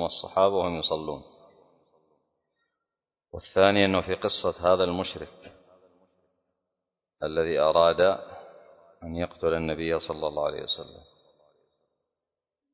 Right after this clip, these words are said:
وقال مجاهد وعكرمة والكلبي وابن يسار عن رجاله.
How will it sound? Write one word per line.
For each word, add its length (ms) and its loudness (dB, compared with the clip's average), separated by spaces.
وقال 460 8
مجاهد 560 8
وعكرمة 720 4
والكلبي 960 4
وابن 380 6
يسار 960 6
عن 140 8
رجاله. 580 6